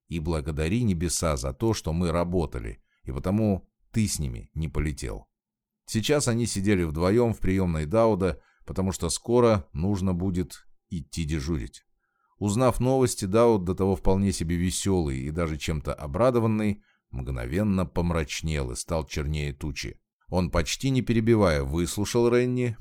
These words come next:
потом несколько минут сидел молча, что-то обдумывая, и только потом сказал: "Не лезь в это дело".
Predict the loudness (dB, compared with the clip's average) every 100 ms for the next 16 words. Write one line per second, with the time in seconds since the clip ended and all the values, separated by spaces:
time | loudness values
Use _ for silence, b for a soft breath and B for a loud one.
0 | -4 -2 0 0 2 0 0 -4 0 2
1 | 2 2 0 0 2 2 2 0 -2 -6
2 | -8 -6 -4 -2 -2 -2 -4 -4 -6 -10
3 | -16 _ _ -8 -4 0 0 0 -2 -2
4 | -2 -4 -4 -4 -4 -8 -10 _ _ -6
5 | -4 -2 2 2 0 -6 -12 -8 -6 -6
6 | -8 -8 _ -12 -8 -10 -12